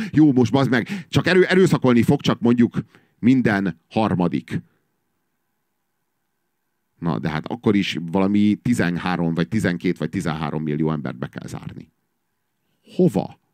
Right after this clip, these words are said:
Ez másfél Magyarország majdnem. Hogy? Na most mi lesz? Ezt a helyzetet hogy kell megoldani?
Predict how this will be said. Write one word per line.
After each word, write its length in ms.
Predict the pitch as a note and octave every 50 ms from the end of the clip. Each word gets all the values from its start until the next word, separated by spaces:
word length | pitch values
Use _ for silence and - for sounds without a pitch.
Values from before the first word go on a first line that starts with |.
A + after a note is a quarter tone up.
| _ _ _ _ _ _ _ _ _
Ez 140 | - - F#2
másfél 400 | G#2+ C3 D3 C#3+ A2+ - G2+ F#2
Magyarország 640 | F#2+ G2+ G#2 F#2 D#2 D2+ C#2 - - - - E2 D#2+
majdnem. 380 | D#2+ D2 C2+ G#1+ - - - - _ _ _ _ _ _ _ _ _ _ _ _ _ _ _ _ _ _ _ _ _ _ _ _ _ _ _ _ _ _ _ _ _
Hogy? 520 | - - C#4+ D4 B2 F#2 E2+ - G#2+ A2 - _ _ _ _ _ _ _ _ _ _ _ _ _ _ _ _ _ _ _ _ _ _ _ _ _ _ _ _ _ _ _ _ _ _ _ _ _ _ _ _ _ _ _ _ _ _ _ _ _ _ _ _ _ _ _ _ _ _ _ _
Na 80 | - G#2+
most 180 | C#3 D3+ -
mi 80 | - E3
lesz? 200 | A2+ E2 - -
Ezt 180 | A2 A#2 - B2+
a 40 |
helyzetet 440 | B2 B2 B2 A2+ C3+ C3 - C#3 -
hogy 160 | - D#3+ C3+
kell 140 | - - E2+
megoldani? 680 | E2 D#2+ D2+ - - A#1 C#2 C2 A#1 G#1+ - - -